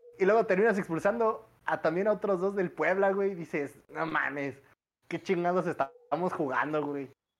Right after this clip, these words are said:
Horrible, güey. Horrible lo que se vio en ese partido, güey.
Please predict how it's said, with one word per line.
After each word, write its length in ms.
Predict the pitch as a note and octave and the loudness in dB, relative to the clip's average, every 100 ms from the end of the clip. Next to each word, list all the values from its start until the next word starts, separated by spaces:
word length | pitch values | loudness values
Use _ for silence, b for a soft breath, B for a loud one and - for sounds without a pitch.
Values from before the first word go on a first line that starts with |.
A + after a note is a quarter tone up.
| _ _ _ _ - | _ _ _ _ 2
Horrible, 520 | G3 F3+ G3+ G3+ F#3 | 4 4 4 4 2
güey. 380 | E3+ D#3+ C#3+ - | 2 2 -2 -2
Horrible 500 | F3+ F#3+ G3+ G#3+ A3+ | 2 2 4 2 4
lo 160 | G#3+ - | 2 0
que 120 | E3+ | -2
se 180 | F#3 D3+ | -2 0
vio 160 | D#3 | 2
en 100 | E3+ | 0
ese 220 | F3 F#3+ F3+ | 0 -4 -2
partido, 500 | C#3+ A#2 B2 B2 | -4 -4 -8 -6
güey. 80 | A#2 | -8